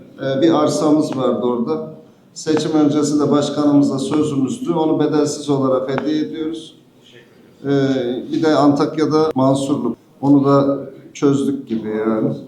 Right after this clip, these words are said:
Hemen hemen tüm ilçelerimiz artık kendi küçük sanayisine kavuşuyor arkadaşlar. Evet, bu onunla ilgili bir madde arkadaşlar. Ee, hay-, hayırlı olsun Altınözümüze.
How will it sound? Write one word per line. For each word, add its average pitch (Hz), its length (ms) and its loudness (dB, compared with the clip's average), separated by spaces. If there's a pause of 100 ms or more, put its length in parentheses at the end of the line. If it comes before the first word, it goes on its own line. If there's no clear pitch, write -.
(460)
Hemen 170 340 2
hemen 165 320 2
tüm 208 180 0
ilçelerimiz 151 680 2
artık 156 440 0
kendi 156 420 2
küçük 170 280 -4
sanayisine 147 840 0 (640)
kavuşuyor 143 580 0
arkadaşlar. 117 640 -2 (480)
Evet, 165 380 2
bu 190 80 6
onunla 185 340 4
ilgili 151 360 4
bir 156 160 2
madde 160 300 0
arkadaşlar. 147 960 -2 (300)
Ee, 143 40 -2 (680)
hay-, 165 320 0
hayırlı 156 420 2
olsun 131 260 -2
Altınözümüze. 127 840 -2